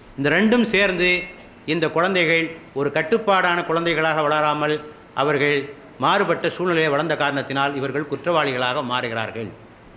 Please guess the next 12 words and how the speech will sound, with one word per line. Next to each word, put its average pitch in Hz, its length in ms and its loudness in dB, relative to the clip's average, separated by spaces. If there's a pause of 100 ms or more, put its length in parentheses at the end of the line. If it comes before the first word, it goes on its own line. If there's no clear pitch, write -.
(340)
ஆக, 135 400 0
absentee 208 460 0
parents 151 320 0 (140)
and 135 280 -4
pampering 160 460 -2
parents, 104 280 -2 (320)
செல்லம் 220 240 2
கொடுக்கின்ற 160 380 2
பெற்றோர்களும் 135 580 -2 (200)
வீட்டில் 226 280 0
இல்லாத 170 300 2
பெற்றோர்களினால் 156 680 0